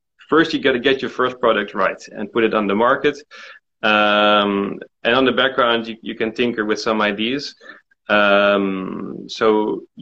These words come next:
expect, if, if everything goes well, you can expect some, some cross-guard product in other markets, uh, other sports markets as well. Uh, hope-, hopefully sooner rather than later,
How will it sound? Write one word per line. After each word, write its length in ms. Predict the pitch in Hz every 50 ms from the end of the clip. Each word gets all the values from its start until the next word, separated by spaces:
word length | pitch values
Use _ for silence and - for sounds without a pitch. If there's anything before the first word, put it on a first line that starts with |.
| - - - _ _ _ _ _ _ _ _ -
expect, 760 | 135 135 - - - - 165 180 190 - - - - - - - _ _ _ _ _ _ _ _ _ -
if, 180 | 139 139 135 -
if 140 | - 151 -
everything 520 | 190 - - 196 208 220 196 208 214 208
goes 260 | 185 185 180 180 175 175
well, 380 | 160 156 160 175 - - 233 - - -
you 140 | - 143 139
can 160 | - 151 147
expect 460 | 147 147 - - - 143 139 - - -
some, 480 | - - 135 131 131 131 131 127 - -
some 320 | - - 131 123 131 127
cross-guard 680 | - 131 135 127 120 110 - - 127 120 120 117 -
product 340 | - 120 113 113 110 - -
in 120 | 113 98
other 200 | 92 110 113 113
markets, 560 | 120 123 131 151 160 - 196 196 - - - - _ _ _ - - _ _ _ _ _ -
uh, 760 | - 107 107 107 107 107 104 107 107 107 107 107 104 104 104 - -
other 200 | 101 110 110 110
sports 380 | - - - 123 127 - - -
markets 380 | 139 135 151 147 143 131 -
as 140 | 127 117 123
well. 420 | 127 131 135 151 156 - - - -
Uh, 380 | - - 104 98 98 - -
hope-, 260 | 101 113 123 120 - -
hopefully 400 | - 120 127 131 - - 117 113
sooner 340 | - - 147 139 120 113 110
rather 240 | 117 117 113 110 110
than 140 | 104 104 104
later, 400 | 110 120 131 127 147 147 147